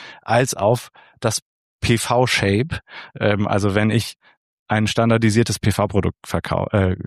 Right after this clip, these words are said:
kaufe als Kunde. Und das sind so Aspekte, und deswegen <laughs> wollte ich sagen, also was, was ist mein Impuls?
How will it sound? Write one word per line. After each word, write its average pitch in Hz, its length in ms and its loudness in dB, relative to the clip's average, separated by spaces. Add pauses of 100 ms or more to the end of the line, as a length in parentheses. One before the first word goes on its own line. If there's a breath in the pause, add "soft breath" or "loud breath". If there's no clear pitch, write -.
kaufe 98 420 0
als 87 220 -2
Kunde. 95 340 0
Und 98 200 -4 (460 loud breath)
das 123 200 0
sind 156 260 2 (260 loud breath)
so 123 140 0
Aspekte, 139 720 0 (720 loud breath)
und 110 240 -2
deswegen 120 460 2
<laughs> - 240 -6
wollte 110 180 0
ich 104 80 -4
sagen, 113 320 2
also 104 240 0
was, 107 320 -2 (400 loud breath)
was 120 160 0
ist 123 140 -2
mein 123 160 2
Impuls? 107 680 0